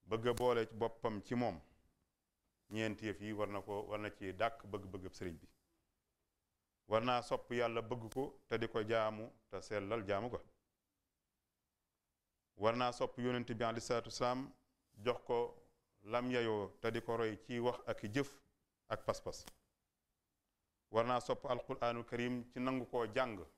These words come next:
ak di ko jàngulu ak di ko settantal ak di jëfe lam digle ak gëm ko. War naa sopp jaamu Yàlla, rawatina weeru koor, ndax teraanga yi yu ñu tudd yépp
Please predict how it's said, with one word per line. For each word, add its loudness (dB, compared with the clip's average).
ak -2
di -4
ko 2
jàngulu 2
ak 2
di 0
ko 0
settantal 0
ak -6
di -6
jëfe 0
lam 0
digle 0
ak -4
gëm -2
ko. -18
War 2
naa 2
sopp -6
jaamu 2
Yàlla, 2
rawatina -2
weeru 2
koor, 0
ndax -4
teraanga 0
yi -6
yu -4
ñu -8
tudd -16
yépp -4